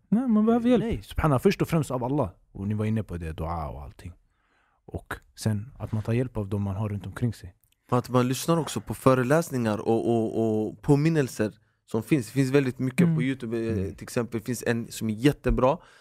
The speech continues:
Speaker 3: Eh, en föreläsare som heter Wael Ibrahim. Han
Speaker 2: Ja,
Speaker 3: har
Speaker 2: just det.
Speaker 3: väldigt mycket föreläsningar som, just i det här ämnet.
Speaker 1: Mm.
Speaker 3: Vissa är kortare
Speaker 2: Ja.
Speaker 3: påminnelser. Väldigt bra. Jag har lyssnat igenom all,
Speaker 2: Ja.
Speaker 3: alltihop. Eh, sen har han vissa längre, eh, som u-,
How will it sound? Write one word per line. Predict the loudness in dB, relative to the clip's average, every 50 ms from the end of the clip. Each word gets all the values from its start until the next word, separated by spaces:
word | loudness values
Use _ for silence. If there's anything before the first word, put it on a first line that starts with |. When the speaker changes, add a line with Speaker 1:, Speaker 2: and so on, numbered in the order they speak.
| -20 -20 -20 _ _ _ -2 2
Speaker 3:
Eh, | 2 4 4 4 2 2 0 0 -2 0 0
en | -2 2
föreläsare | 2 2 4 4 4 2 2 0 0 -2 -4
som | -4 -2 -4
heter | 0 2 2
Wael | 4 4 2 2 -2 -4
Ibrahim. | -4 -2 0 0 0 2 2 0 0 -2 -6 -10
Han | -6 -4 -2 0
Speaker 2:
Ja, | 0
Speaker 3:
har | -2
Speaker 2:
just | -2 0 2
det. | 2
Speaker 3:
väldigt | 2 2 0 -2 -2 -4 -4 -2
mycket | -4 -4 -4 -2 -2 -2
föreläsningar | 2 4 4 4 4 4 2 2 0 -2 -4 -2 -2 -2
som, | -2 -4 -6 -6 -6 -8 -12 -10 -10 -12 -18 _ -12
just | -6 -4 -2 -2 -2 2 2
i |
det | 4 4
här | 4 2
ämnet. | 0 -2 -2 -2 -4 -6 _ -4 _ 6
Speaker 1:
Mm. | 6 8 8 6 6 4 2 2
Speaker 3:
Vissa | -2 -2 2 4 4
är | 4 4 2
kortare | 0 -2 -4 -4 2 2 2 2
Speaker 2:
Ja. | 2 0 2
Speaker 3:
påminnelser. | 2 2 4 4 4 2 2 0 2 0 0 0 0 -6
Väldigt | -4 4 4 6 6 6 2 2 2
bra. | 2 2
Jag | 2
har | 2
lyssnat | -2 -2 -4 -2 0 2
igenom | 0 2 2 2
all, | 2 2 2 2
Speaker 2:
Ja. | 0
Speaker 3:
alltihop. | 0 0 0 -4 -4 -4 -6 -12 _ _ _ _ -20 _ _ _ 4
Eh, | 4 6 6 2
sen | 2 0 0 0
har | 2 2
han | 2 2
vissa | 0 0 0 0
längre, | 2 4 2 2 4 4 2 2 2 0 -2 -6 _ _ _ _ _ _ _ _ _ 0
eh, | 0 0
som | 0 -2 -6 -10
u-, | -12 -12 -12 -8 -6 -4 -4